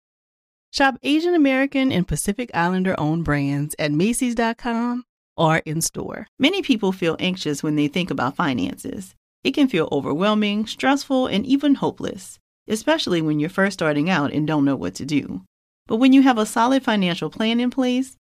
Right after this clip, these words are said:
this anxiety turns into confidence. You can regain a sense of control over your life and improve your self-esteem.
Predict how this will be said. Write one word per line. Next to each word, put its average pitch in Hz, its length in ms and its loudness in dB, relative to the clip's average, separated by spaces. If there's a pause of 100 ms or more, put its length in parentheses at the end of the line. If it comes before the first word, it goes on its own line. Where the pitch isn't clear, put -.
(160)
this 277 220 0
anxiety 190 500 2
turns 175 300 -2
into 175 200 -4
confidence. - 760 -8 (280)
You 190 120 0
can 165 140 0
regain 226 440 0
a 165 60 -2
sense 220 240 -2
of 202 100 -4
control 202 460 -2
over 208 160 -2
your 202 180 0
life 196 400 -2 (260)
and 247 140 0
improve 262 320 2
your 247 140 0
self-esteem. 165 840 -4